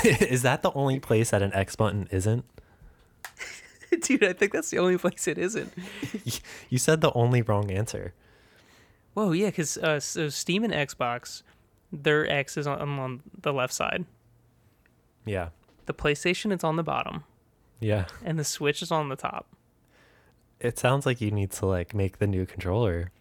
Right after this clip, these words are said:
Speaker 1: with the X button on the right.
Speaker 2: Whoa. Why does the circle button feel so, like, I'm holding a P S five controller for reference right now.
Speaker 1: Yeah.
Speaker 2: Is, why does the circle feel so good?
Speaker 1: <laughs> I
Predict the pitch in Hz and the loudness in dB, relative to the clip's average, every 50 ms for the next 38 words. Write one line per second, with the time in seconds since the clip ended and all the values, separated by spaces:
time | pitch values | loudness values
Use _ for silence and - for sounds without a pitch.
0 | _ _ _ - 117 104 98 - 104 98 104 98 - - - 120 127 127 107 107 | _ _ _ -4 0 0 2 2 2 0 0 0 -2 2 2 4 4 4 2 0
1 | 110 107 - - - _ - - 107 101 92 87 87 92 95 92 92 - - _ | -2 -4 -8 -14 -20 _ -10 -8 -6 -4 -4 -2 -2 -2 -2 -2 -4 -8 -12 _
2 | _ - - _ _ _ - 185 190 196 196 185 170 151 143 156 160 - - - | _ -20 -20 _ _ _ -12 -10 -8 -4 -2 -2 0 0 -2 -4 -6 -8 -10 -14
3 | _ _ _ _ _ _ _ _ _ _ _ _ _ _ _ _ _ - - 165 | _ _ _ _ _ _ _ _ _ _ _ _ _ _ _ _ _ -10 -10 -6
4 | - 226 233 - 233 220 208 - - - 180 185 208 - 180 151 - 139 143 - | -4 -4 -6 -4 -4 -6 -4 -4 -2 0 0 0 0 0 -2 0 0 -2 -2 -2
5 | 147 147 - - 160 151 147 160 - - - - - 165 156 151 147 143 147 - | -6 -6 -6 -2 -2 -2 -2 -2 -6 -10 -8 -2 0 2 2 2 0 -2 -6 -10
6 | _ _ _ _ _ _ _ _ _ _ _ _ - 165 151 156 143 147 170 180 | _ _ _ _ _ _ _ _ _ _ _ _ -14 -6 -4 -4 0 2 2 2
7 | 180 165 165 - 165 143 - - - 131 131 131 - - 151 143 - 135 127 127 | 2 2 0 0 -2 -2 -2 -2 -2 0 0 -2 -4 -6 -10 -10 -8 -8 -6 -6
8 | 127 - 139 135 131 123 131 - 135 135 - - 139 156 160 160 160 160 - _ | -6 -4 -4 -2 -2 -2 -2 -2 -4 -4 -2 -2 -2 -2 -4 -6 -8 -8 -10 _
9 | _ _ _ _ _ _ _ _ _ _ _ _ - 107 95 85 82 85 _ _ | _ _ _ _ _ _ _ _ _ _ _ _ -2 -2 -2 -2 -4 -6 _ _
10 | _ _ _ _ _ _ _ _ _ _ _ _ _ _ _ _ _ _ _ _ | _ _ _ _ _ _ _ _ _ _ _ _ _ _ _ _ _ _ _ _
11 | _ _ _ - - 190 175 165 160 - _ _ - - 202 214 - 311 - - | _ _ _ -10 -8 -6 -4 -4 -6 -8 _ _ -10 -6 -4 -2 -2 -2 -2 -2
12 | - 214 240 - 233 - - 165 147 - 151 139 135 143 156 165 151 135 - - | -2 -2 -2 -2 -4 -2 0 -2 -2 0 -2 -4 0 0 0 0 0 -2 -6 -12
13 | _ _ _ _ _ _ _ _ _ _ _ _ _ _ _ _ - - 113 - | _ _ _ _ _ _ _ _ _ _ _ _ _ _ _ _ -18 -14 -8 -4
14 | - - - 143 120 | -4 -4 -2 -4 -4